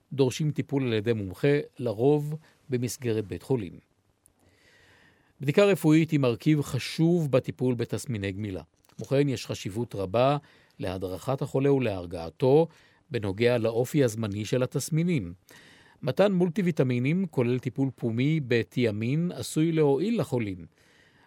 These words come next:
במקרים הנדירים של תסמונת ורניקה קורסקוף, נדרש טיפול תוך שרירי או תוך ורידי או טיפול במינונים גבוהים יותר. הטיפול הבטוח והיעיל ביותר בתסמיני גמילה הוא באמצעות תרופות ממשפחת בנזודיאזפינים.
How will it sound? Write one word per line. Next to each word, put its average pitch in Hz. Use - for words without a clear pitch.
במקרים 139
הנדירים 151
של 139
תסמונת 147
ורניקה 139
קורסקוף, 151
נדרש 160
טיפול 196
תוך 196
שרירי 143
או 139
תוך 180
ורידי 135
או 151
טיפול 165
במינונים 151
גבוהים 135
יותר. 120
הטיפול 190
הבטוח 165
והיעיל 123
ביותר 139
בתסמיני 123
גמילה 123
הוא -
באמצעות 147
תרופות 165
ממשפחת 151
בנזודיאזפינים. 139